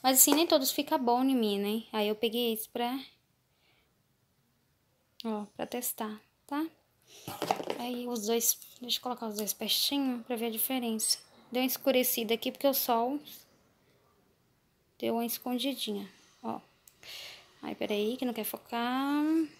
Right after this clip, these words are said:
Ó, os dois, tá vendo? É, então, aí veio o guia de representante, ciclo dois.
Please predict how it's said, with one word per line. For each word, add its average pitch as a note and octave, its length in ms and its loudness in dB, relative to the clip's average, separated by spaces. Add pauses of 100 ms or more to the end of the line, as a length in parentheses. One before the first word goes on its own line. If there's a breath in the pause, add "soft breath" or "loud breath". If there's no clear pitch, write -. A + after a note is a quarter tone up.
(720 loud breath)
Ó, G3+ 240 0 (840 loud breath)
os A#3 180 2
dois, G3 300 0
tá G3+ 100 -2
vendo? D#4+ 260 2 (960 loud breath)
É, A3+ 300 4 (240)
então, A#3 420 2
aí C4 260 2
veio A3 440 0 (840)
o B3+ 80 2
guia B3+ 220 6
de C4+ 80 4
representante, A#3 1120 0
ciclo A3 480 -2
dois. G3+ 760 0